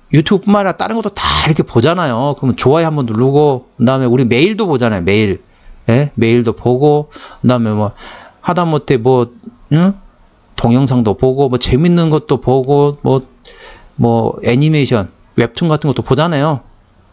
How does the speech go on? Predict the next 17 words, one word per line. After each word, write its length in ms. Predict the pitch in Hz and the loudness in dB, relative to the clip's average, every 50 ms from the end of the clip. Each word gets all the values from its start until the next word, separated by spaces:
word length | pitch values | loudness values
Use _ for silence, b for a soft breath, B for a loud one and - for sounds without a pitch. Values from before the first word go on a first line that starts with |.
| _ _ | _ _
그게 120 | - - 175 | -4 -4 -2
다 160 | - 180 156 - | -2 -2 -2 0
뭐에 180 | 127 135 165 185 | 2 2 2 0
필요하겠습니까? 640 | - - - 185 170 156 147 - 160 156 147 113 - b b b b b _ _ | -2 -4 -4 -2 -2 -2 -2 -2 -2 -2 -2 -4 -6 b b b b b _ _
다 120 | - - - - - - - - - 196 175 151 - | -8 -4 -2 -2 0 0 0 0 -2 -2 -4 -4 -2
데이터가 320 | - 147 156 - 165 147 | -2 -2 0 0 -2 -2
필요합니다. 420 | - - 147 160 156 151 117 95 | -2 -2 -2 -2 0 -2 -4 -4
데이터. 320 | 90 - 117 - - 101 - - _ _ _ _ _ _ - - - - - | -4 -4 -4 -2 -2 -6 -6 -8 _ _ _ _ _ _ -20 -20 -12 -4 -2
예. 260 | 110 104 95 87 - - - b b b b b b b - | 0 0 0 -2 -4 -8 -16 b b b b b b b -4
이 80 | 151 | -2
데이터 340 | - - 139 165 170 - 180 | 0 2 0 0 0 0 -4
센터가 540 | 160 - 190 190 190 - 202 196 185 185 170 | -2 0 -2 -2 0 0 0 0 0 0 -2
그만큼 400 | - - 135 139 143 - 147 120 | -2 -2 -2 -2 0 -2 -4 -2
더 100 | - 120 | -2 -4
확충이 420 | - - 160 - - - 220 208 | -2 -4 -6 -4 0 2 2 2
돼야 200 | 170 123 107 104 | 2 2 0 0
돼요. 260 | 95 107 95 85 78 | 0 0 -2 -2 -2